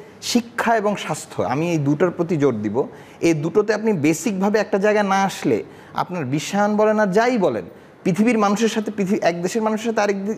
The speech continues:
মানুষের যোগাযোগ এই তো। তো এইটা কি করে হবে যদি আপনি বাংলা ভাষায়, আমরা জানি বাং-, বাউন্নর ভাষা আন্দোলনের ধারাবাহিকতা আমাদের বাংলাদেশটা স্বাধীন হয়েছে। এই বাংলা ভাষায় বাংলাদেশের মানুষ পঁয়তাল্লিশ ভাগের বেশি নিরক্ষর।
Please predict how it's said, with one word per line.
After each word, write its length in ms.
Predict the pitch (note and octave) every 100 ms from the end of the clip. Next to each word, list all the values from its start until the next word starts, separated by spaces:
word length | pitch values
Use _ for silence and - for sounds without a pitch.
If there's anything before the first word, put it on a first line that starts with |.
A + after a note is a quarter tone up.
| -
মানুষের 380 | F3+ G3 G#3+
যোগাযোগ 380 | E3+ F3+ G3+ G3
এই 120 | G3
তো। 340 | G#3+ C4+ F3 E2 - - - -
তো 60 |
এইটা 240 | G#4 A3 B3
কি 220 | - C4+
করে 220 | D#4+ D#4
হবে 380 | A3 E3 A2+ C3 - - -
যদি 280 | F#3 A3+ A#3
আপনি 500 | G3 G#3 G#3+ A#3 - -
বাংলা 460 | G#3 C3+ F3+ G3+ G#3
ভাষায়, 600 | D3 E3+ - B3 A#3+ A3 - - -
আমরা 200 | F#3 F#3+
জানি 280 | F#3+ F#3+ E3+
বাং-, 220 | D3+ D#3+ -
বাউন্নর 440 | A#2+ D#3 E3+ F#3
ভাষা 260 | D3 D3+ F3
আন্দোলনের 440 | F3 E3 E3 E3
ধারাবাহিকতা 640 | C3+ D3+ D3 D3+ D3 D3+ F3
আমাদের 220 | D3+ C#3
বাংলাদেশটা 640 | C3 B2+ A#2+ A#2+ - B2+ - - -
স্বাধীন 320 | D#3 D3 D3
হয়েছে। 320 | G#2+ E2+ - - -
এই 100 | F3
বাংলা 340 | D#3 F#3 A3 A3
ভাষায় 420 | A3 A3 C4 A#3+ - -
বাংলাদেশের 600 | - F3 A#3 A3+ A3+ C#4
মানুষ 420 | B3+ A3 B3+ D4 - - - -
পঁয়তাল্লিশ 480 | G3+ G3+ A#3 A#3 G#3
ভাগের 240 | A3 A3+
বেশি 260 | D#3+ F3+ F#3
নিরক্ষর। 460 | D3+ B2 - F2+